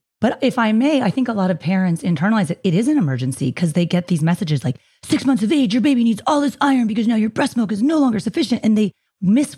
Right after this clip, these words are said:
one meal and they're like, "She's not getting enough. He's not getting enough."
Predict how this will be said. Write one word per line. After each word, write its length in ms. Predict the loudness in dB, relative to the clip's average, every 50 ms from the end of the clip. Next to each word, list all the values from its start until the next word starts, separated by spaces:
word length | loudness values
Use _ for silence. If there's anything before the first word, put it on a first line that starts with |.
| -2
one 360 | 0 2 2 2 2 2 2
meal 360 | 4 4 4 4 2 2 0 0
and 140 | 0 2
they're 120 | 2 2 2
like, 300 | 2 2 0 -2 -4 _ _ _ _ _ _
"She's 260 | -16 -12 -8 -4 -2
not 200 | 0 0 0 0
getting 200 | 0 0 2 2
enough. 220 | 2 2 0 0 -2
He's 140 | -2 0
not 160 | 0 0 0 0
getting 200 | 0 0 2 2
enough." 280 | 2 2 0 0 -2